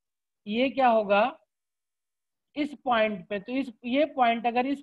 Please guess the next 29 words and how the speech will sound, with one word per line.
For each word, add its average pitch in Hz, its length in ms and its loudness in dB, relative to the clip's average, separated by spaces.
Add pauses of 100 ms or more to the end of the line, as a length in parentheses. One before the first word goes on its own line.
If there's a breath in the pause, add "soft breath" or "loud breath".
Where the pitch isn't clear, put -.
portion 262 380 -2
की 247 140 -10
बात 214 320 0
करें 254 280 -2
तो 277 100 -8
ये 254 180 0
वाला 240 380 4 (400 soft breath)
इस 302 200 -4
वाले 247 300 4
thread 226 340 -4
से, 240 220 -6
इस 277 120 -2
वाले 262 240 2
portion 240 460 -6
से 240 140 -4
pull 233 240 -2
होगा, 156 420 -2 (500)
और 233 160 4
इस 269 240 -4
part 247 360 2
की 262 80 -6
बात 226 300 4
करें 254 240 -2
तो 240 100 -10
ये 233 160 0
वाला 226 260 4 (120)
इस 294 200 -6 (100)
portion 262 420 -4
के 254 300 -2